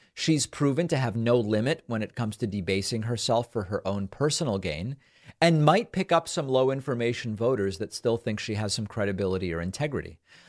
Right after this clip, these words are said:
The whole being disillusioned with and leaving the Democratic Party could be turned into a strength. Most of all, I think she fits Trump's image requirement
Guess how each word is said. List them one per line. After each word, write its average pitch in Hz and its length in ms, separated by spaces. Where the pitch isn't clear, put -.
The 147 120
whole 175 200
being 170 260
disillusioned 151 760
with 160 240
and 120 100
leaving 131 320
the 120 80
Democratic 117 540
Party 139 340
could 127 160
be 104 80
turned 107 280
into 101 220
a 78 60
strength. 175 480
Most 202 320
of 233 80
all, 156 160
I 170 100
think 165 180
she - 140
fits - 280
Trump's 135 320
image 170 220
requirement 104 520